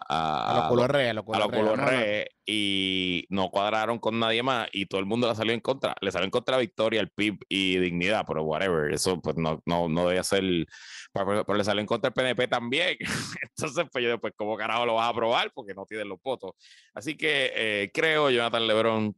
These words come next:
Speaker 1: que, eh, iremos a las elecciones del dos mil veinticuatro con el mismo
Speaker 2: Con el mismo
Speaker 1: código
Speaker 2: código.
Speaker 1: del código del
Speaker 2: Bueno, porque hay
Speaker 1: veinte veinte.
Speaker 2: pape-, hay papelones con ese asunto, también hay papelones con el tema de,
Speaker 1: Sí.
Speaker 2: con el tema, eh, particular de, de que no están consultando con los demás partidos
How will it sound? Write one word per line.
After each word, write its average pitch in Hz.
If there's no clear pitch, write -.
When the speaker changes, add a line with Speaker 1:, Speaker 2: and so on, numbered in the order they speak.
Speaker 1:
que, 80
eh, 85
iremos 87
a 95
las 98
elecciones 90
del 85
dos 87
mil 85
veinticuatro 85
con 76
el 64
mismo 131
Speaker 2:
Con 123
el 120
mismo 127
Speaker 1:
código 113
Speaker 2:
código. 76
Speaker 1:
del 73
código 73
del 78
Speaker 2:
Bueno, 117
porque 170
hay 123
Speaker 1:
veinte 120
veinte. 120
Speaker 2:
pape-, -
hay 123
papelones 120
con 123
ese 117
asunto, 135
también 110
hay 110
papelones 117
con 113
el 104
tema 110
de, 107
Speaker 1:
Sí. -
Speaker 2:
con -
el 107
tema, 110
eh, 107
particular 110
de, 107
de 117
que 113
no 110
están 117
consultando 110
con 110
los 107
demás 107
partidos 151